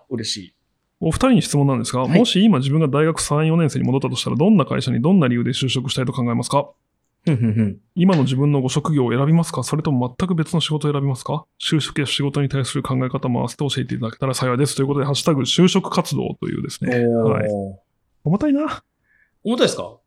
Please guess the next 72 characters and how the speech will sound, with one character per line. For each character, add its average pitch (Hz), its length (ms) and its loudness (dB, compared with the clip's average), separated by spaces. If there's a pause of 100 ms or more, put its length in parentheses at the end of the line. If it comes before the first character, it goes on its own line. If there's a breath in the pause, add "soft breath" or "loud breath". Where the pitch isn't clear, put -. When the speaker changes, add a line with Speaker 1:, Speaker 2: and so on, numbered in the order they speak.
(140)
Speaker 2:
重 170 140 2
た 294 100 -4
く - 60 -4
は 131 100 -2
な 117 40 -4
い - 60 -6
か。 - 220 -10 (260)
Speaker 1:
あ、 175 80 -8
も 196 160 -4
う 180 40 0
重 180 120 -2
た 185 120 0
い 139 40 2
か。 - 240 -12 (160)
Speaker 2:
責 170 240 0
任 196 160 2
重 156 140 0
大 147 160 -2
だ 143 60 0
な 135 180 -4
と。 - 80 -20 (320)
Speaker 1:
で 240 80 2
も 247 60 4
自 208 120 4
分 415 120 4
の 427 60 4
こ 453 60 8
と - 80 4
言 143 60 8
え 127 40 8
ば 120 60 8
い 113 60 6
い - 20 4
わ 107 80 2
け 104 60 0
で 98 60 -2
す 95 120 -6
も 208 60 6
ん 123 40 0
ね。 98 60 -2
Speaker 2:
そ 139 120 -6
う - 0 -
で 131 180 -2
す - 100 -20
ね。 196 60 0
ま 170 80 2
あ、 - 40 -4
そ - 140 0
う - 20 2
い 190 40 2
う - 20 2
意 127 40 -2
味 - 20 -6
で - 40 -14
は - 20 -4
簡 117 120 -4
単 - 160 -4
で - 60 -10
す。 - 100 -20
Speaker 1:
僕 208 200 -4
今 381 180 -2
大 233 280 -2
学 311 200 -4
四 294 200 -2
回 302 200 -4
生 175 160 -2
だ 127 100 0
っ - 80 -8
た 101 100 -2
ら、 104 260 0
Speaker 2:
は 131 160 0
い。 - 100 -10